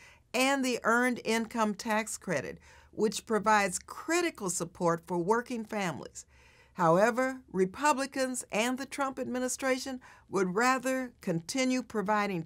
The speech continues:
tax benefits for some of the wealthiest in America than give relief to those most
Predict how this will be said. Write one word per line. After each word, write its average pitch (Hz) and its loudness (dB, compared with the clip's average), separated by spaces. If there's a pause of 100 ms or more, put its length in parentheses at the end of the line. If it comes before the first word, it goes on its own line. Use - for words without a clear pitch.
tax 320 -2
benefits 165 -4 (280)
for 165 0
some 277 0
of 240 -4
the 185 0
wealthiest 175 -2
in 190 -2
America 175 -2 (300)
than 165 2
give 240 2
relief 180 0 (260)
to 185 -2
those 220 4 (200)
most 208 -2